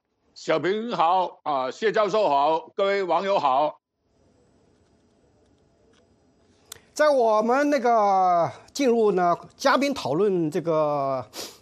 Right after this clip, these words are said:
Speaker 2: 环节之前呢，我先给我们观众啊介绍一下国际上呢对李克强去世的反应。那么首先呢是美国国务院发言人马修米勒啊，二十六号呢他表示呢，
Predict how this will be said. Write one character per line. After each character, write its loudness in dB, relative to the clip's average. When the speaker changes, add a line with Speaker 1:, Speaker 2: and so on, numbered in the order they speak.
Speaker 2:
环 -2
节 0
之 -2
前 -2
呢， -2
我 -2
先 0
给 2
我 2
们 -2
观 0
众 -2
啊 -2
介 -2
绍 -2
一 -6
下 -4
国 -2
际 -4
上 -2
呢 -6
对 -2
李 -10
克 -4
强 -6
去 -8
世 -8
的 -4
反 -2
应。 -2
那 -2
么 2
首 0
先 2
呢 2
是 0
美 0
国 2
国 0
务 0
院 0
发 0
言 -2
人 -2
马 -4
修 -4
米 -2
勒 0
啊， 0
二 2
十 -4
六 0
号 0
呢 -2
他 0
表 -2
示 -4
呢， 2